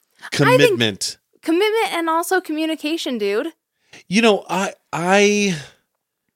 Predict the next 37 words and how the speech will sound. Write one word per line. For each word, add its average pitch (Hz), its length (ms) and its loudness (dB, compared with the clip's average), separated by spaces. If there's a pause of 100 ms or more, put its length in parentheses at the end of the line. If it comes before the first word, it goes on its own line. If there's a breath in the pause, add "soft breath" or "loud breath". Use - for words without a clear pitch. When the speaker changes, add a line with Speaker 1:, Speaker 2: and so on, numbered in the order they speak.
(240)
Speaker 2:
think 156 560 -2
that 117 840 0 (320)
kids 208 400 -2
these 127 320 2
days, 117 720 2 (140)
as 131 160 -2
we 120 140 4
head 117 120 2
into 107 220 -2
this 104 160 -4
bridal 104 360 2
show, 131 680 2
<laughs> - 60 -20
Speaker 1:
Yeah. 220 400 -10
Speaker 2:
S 147 260 2
E 151 220 4
I 139 320 0
bridal 135 440 -4
fair 135 300 2
dot 123 220 2
com, 135 260 2
I 131 80 2
believe, 117 480 0 (640 soft breath)
kids 220 280 -4
these 170 240 0
days 143 360 2
need 139 360 -2
to 131 420 0
know 123 400 -2
that 120 320 0
marriage 120 560 -2
is 113 540 0
about 117 360 -2
love. 120 440 -2 (360)
Speaker 1:
Right. 320 180 -6
Speaker 2:
It 139 80 2
is. 123 280 0